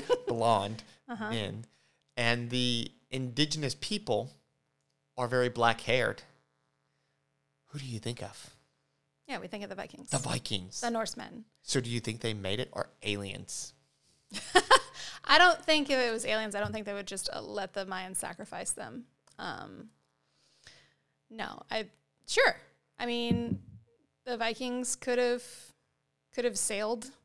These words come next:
Speaker 1: to Mexico.
Speaker 2: And another piece of evidence in this, other than the murals, was that it was, um, that they had a, um,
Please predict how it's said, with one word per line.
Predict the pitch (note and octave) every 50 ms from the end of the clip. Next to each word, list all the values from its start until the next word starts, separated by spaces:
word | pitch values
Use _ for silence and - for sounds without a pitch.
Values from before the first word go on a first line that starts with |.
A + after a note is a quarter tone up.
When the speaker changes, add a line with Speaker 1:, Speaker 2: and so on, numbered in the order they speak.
| _ _ _ _ _ _ _ _ _ _ _ _ _
Speaker 1:
to | - C4+
Mexico. | A#3+ C4+ D#4 - - - - - - - _ _ _ _ _ _ _ _ -
Speaker 2:
And | D3 D3 C#3
another | C3+ C#3 E3+ G#3+ - G3+
piece | - D#3+ C3 -
of | - -
evidence | - G#2+ G2+ G#2 G#2+ G2+ G2 -
in | - - A2 G#2 G2
this, | G2+ G#2 A2 -
other | - - G#2 G#2+ G2+
than | F#2+ G2 G2 F#2+
the | F#2+ G2 G2 F#2 F#2 - - _ _ _ _
murals, | - A2+ G#2+ G#2 G2+ G2 G2+ G#2 - - - - C#3
was | B2 A2+ G#2+ G#2 G#2 G2+ G2+ -
that | - G#2+ G#2 G#2 - - _ _ _
it | A2+ A2+ G2
was, | - A2+ A2+ G#2+ G#2 G#2+
um, | G#2+ G#2 G#2 G2+ F#2+ F#2 G2 A2 A#2+ - _ _ _ _ _ _ _ _ _ _ _ _ _ _ _ _ _ _ _ - - G2
that | A#2+ A#2+ A2+ - - -
they | - B2 B2
had | A#2+ B2 C3 C#3 D3 C#3 B2+ B2+
a, | A#2+ A#2 A#2 A#2 A2+
um, | A2+ A2 G#2+ G#2 G#2 A2